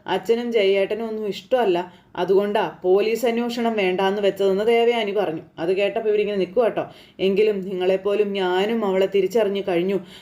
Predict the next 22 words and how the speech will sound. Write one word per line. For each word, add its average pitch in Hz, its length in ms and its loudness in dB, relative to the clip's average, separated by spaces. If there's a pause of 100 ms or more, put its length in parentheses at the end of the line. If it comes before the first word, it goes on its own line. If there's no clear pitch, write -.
(140)
അതിനുള്ള 226 380 2
ശിക്ഷ 220 300 -6 (420)
അവൾക്ക് 196 280 2
ഞാൻ 208 160 -2
കൊടുത്തിരിക്കുമെന്നും" 220 760 0
പറഞ്ഞ് 196 240 -6
ദേവയാനി 196 460 2
ഇവിടെയോട് 185 320 0
പറയുക. 247 320 -2 (460)
"ഇനി 202 260 0
അവൾക്ക് 202 360 2
അതിൽ 196 240 0
നിന്ന് 208 180 -4
ഒരിക്കലും 202 440 2
ഓടി 196 220 2
ഒളിക്കാൻ 208 300 2
കഴിയില്ല, 202 380 0
അതിന് 202 180 0
ഞാൻ 202 160 -6
സമ്മതിക്കില്ല" 196 640 0
എന്നൊക്കെ 185 300 -2
പറഞ്ഞ് 170 300 -2